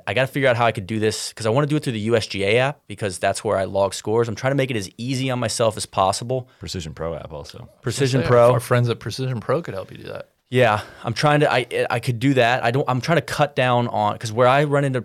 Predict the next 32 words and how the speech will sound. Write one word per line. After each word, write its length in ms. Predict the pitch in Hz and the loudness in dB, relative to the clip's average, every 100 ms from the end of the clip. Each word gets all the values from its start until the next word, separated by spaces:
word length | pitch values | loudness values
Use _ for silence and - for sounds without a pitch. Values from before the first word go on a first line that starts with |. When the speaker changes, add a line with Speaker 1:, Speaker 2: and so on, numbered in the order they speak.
| - | -8
Speaker 1:
trouble 380 | - - 120 120 | -6 0 2 2
with 240 | 101 - - _ _ | -2 -6 -20 _ _
logging 640 | 101 104 110 113 123 127 | 0 4 4 4 -2 -4
stuff 400 | 123 - 131 135 101 | -6 0 0 -2 -8
is 120 | 104 | -4
when 100 | 107 | -4
I 60 | 98 | -2
have 200 | 107 - | -4 -4
to 60 | 98 | -10
do 200 | 107 104 | -6 -4
it 120 | 101 | -4
in 100 | 98 | -6
multiple 300 | 92 95 - | -8 -8 -12
places, 480 | - - - - - _ _ _ | -12 -12 -12 -18 -20 _ _ _
right? 260 | 101 95 - | -4 -4 -4
So 200 | - 98 | -2 -2
if 80 | 98 | 2
I 100 | 113 | 0
can 200 | 117 110 | 0 -6
do 220 | 92 123 | -2 0
it 140 | 117 117 | 0 -2
through 400 | 117 107 98 95 _ _ _ _ _ | -6 -4 -4 -6 _ _ _ _ _
U 160 | 113 117 | 0 2
S 120 | 107 | 2
G 220 | - 107 | -2 0
A, 340 | 104 101 95 95 _ _ _ | 2 2 -2 -8 _ _ _
um, 360 | 98 95 92 92 | -8 -6 -6 0
but 120 | 117 | 4
I'll 80 | 127 | 4
look 160 | 139 160 | 4 2
into, 240 | 139 123 _ | -2 -6 _
to 260 | - 120 | -4 -2